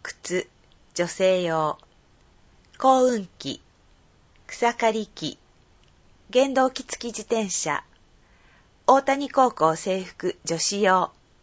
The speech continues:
ポータブルシーディープレイヤー、電子辞書、茶道具一式、着物一式女性用。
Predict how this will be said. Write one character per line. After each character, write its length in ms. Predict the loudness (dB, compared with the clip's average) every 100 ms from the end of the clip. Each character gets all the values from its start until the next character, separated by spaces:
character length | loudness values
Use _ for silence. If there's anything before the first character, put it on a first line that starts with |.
| _ _ _ _ _ _ -2
ポ 120 | 2
ー 60 | 4
タ 140 | 2
ブ 120 | 0
ル 120 | 0 0
シ 240 | 0 -2
ー 40 |
デ 100 | -2
ィ 60 | -4
ー 60 | -2
プ 120 | 0
レ 240 | 0 0
イ 20 |
ヤ 320 | -2 -2 -4 -6 -20 _ _ _ _ _ _ _ _ _ -2
ー、 40 |
電 200 | 0 0
子 180 | -2 -4
辞 140 | -2
書、 280 | 0 0 -2 -4 _ _ _ _ _ _ _ _ _ _ -4
茶 160 | 0
道 240 | 6 6 6
具 160 | 0
一 100 | -4
式、 600 | -4 -4 -4 -6 -6 -6 _ _ _ _ _ _ _ _ _ _ -12
着 120 | -4
物 360 | 0 2 2 0
一 80 | -2
式 600 | -2 -2 -4 -6 -8 -8
女 140 | -6 -4
性 300 | 2 2 4
用。 340 | 2 2 0